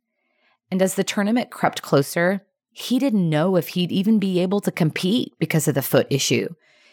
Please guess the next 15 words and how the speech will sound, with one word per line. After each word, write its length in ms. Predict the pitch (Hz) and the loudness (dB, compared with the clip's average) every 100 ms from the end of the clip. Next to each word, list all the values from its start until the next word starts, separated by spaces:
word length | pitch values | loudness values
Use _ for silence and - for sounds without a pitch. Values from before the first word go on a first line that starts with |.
| _ _ _ | _ _ _
He's 220 | - 247 | -4 -4
had 180 | 233 240 | 0 0
a 180 | 233 170 | 2 -2
long 480 | 160 147 156 156 160 | -2 0 2 2 0
list 240 | 151 - | -2 0
of 80 | 135 | -2
injuries 640 | - 143 143 165 190 190 | 0 0 2 2 2 0
throughout 500 | - 160 135 123 147 | -2 -2 0 2 2
his 200 | 196 202 | 2 -2
career, 580 | - - 233 240 247 254 - _ _ _ _ | -2 -2 0 2 0 -2 -8 _ _ _ _
but 140 | 175 | -6
this 180 | - 220 | -2 -2
one 140 | 254 233 | 2 2
was 140 | 196 | 0
different. 420 | 170 - 120 - | -4 -2 -2 -2